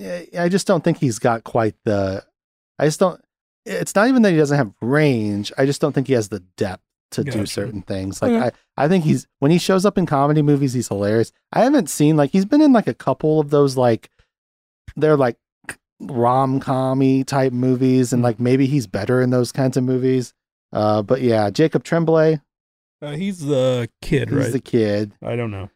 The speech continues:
Speaker 1: Uh, I'm, I, I was gonna skip him, but he is in one movie that I really, really like.
Speaker 2: It sounds, it, name sounds familiar, but I don't wanna put
Speaker 1: He,
Speaker 2: the
Speaker 1: he
Speaker 2: effort.
Speaker 1: was, like, kind of the it kid, and it was because the movie Room came out, and he was really good in it,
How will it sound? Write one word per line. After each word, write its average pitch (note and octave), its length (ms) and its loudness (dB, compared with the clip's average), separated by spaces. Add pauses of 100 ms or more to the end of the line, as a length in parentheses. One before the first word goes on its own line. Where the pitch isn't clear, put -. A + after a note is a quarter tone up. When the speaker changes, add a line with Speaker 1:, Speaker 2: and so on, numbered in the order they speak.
(140)
Speaker 1:
Uh, G#2+ 480 -2
I'm, B2+ 220 -2
I, B2 280 -2
I B2 160 -2
was C3 180 -2
gonna C#3+ 180 0
skip - 340 -2
him, A#2+ 140 2
but A2+ 140 0
he B2 100 2
is C3 160 2
in A#2 180 0
one A#2 280 0
movie A2+ 300 2
that G#2 120 -2
I G2 120 -2
really, G#2 540 -2
really G2+ 300 -6
like. F#2+ 380 -8
Speaker 2:
It D#3 100 -14
sounds, G3+ 420 -2 (120)
it, D#3+ 240 -2
name A3 360 2
sounds D#3+ 360 0
familiar, C3 260 0
but B2 120 0
I - 20 0
don't B2+ 160 -2
wanna A#2 140 -8
put - 120 0
Speaker 1:
He, A3+ 160 2
Speaker 2:
the F#3 60 0
Speaker 1:
he E3 100 2
Speaker 2:
effort. C#4 80 4
Speaker 1:
was, C#4+ 140 4
like, C#4+ 200 0
kind D#3 280 0
of C#3+ 80 4
the A#2 180 0
it B2+ 180 -2
kid, C#3+ 300 0
and C3+ 100 2
it C#3 40 4
was B2 140 0
because D#3 440 -2
the D3 160 -6
movie C3 280 2
Room A#2 560 0
came G#2 260 -4
out, F#2+ 400 -6 (320)
and A#2 180 -2
he B2 80 2
was A2+ 160 -2
really B2 320 2
good A2 300 0
in G2+ 100 -2
it, G2+ 300 -8